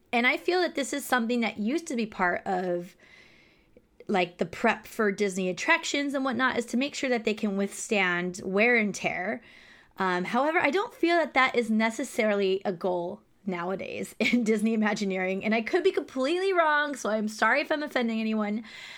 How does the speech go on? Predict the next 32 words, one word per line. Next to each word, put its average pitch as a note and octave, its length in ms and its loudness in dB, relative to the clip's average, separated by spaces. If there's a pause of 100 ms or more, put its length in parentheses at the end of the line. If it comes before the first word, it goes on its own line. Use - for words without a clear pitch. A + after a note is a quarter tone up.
(140)
However, D4+ 340 4
there's C#4+ 160 -2
numerous D4 380 0
things, G3+ 380 -2
like G3+ 320 0 (640)
when A#3 260 0
Ursula's D4 520 2
entire C4+ 460 0
head F4 500 2
fell G3 200 2
off E3 460 -6 (460)
in A3+ 260 0
the A#3 100 4
Little B3+ 340 4
Mermaid C4+ 400 2
attraction F#3+ 680 0
in G3 140 -2
D G#3+ 180 0
C C4+ 220 -2
A, A3+ 280 4
and G3+ 120 -2
she's G3+ 280 -2
dancing A#3 560 0
and C4 80 -2
singing C#4 380 0
while A3+ 140 2
her C4 100 -2
head B3+ 240 2
is A#3+ 100 -2
just - 380 -4
swinging B3+ 480 2
around. C4 540 2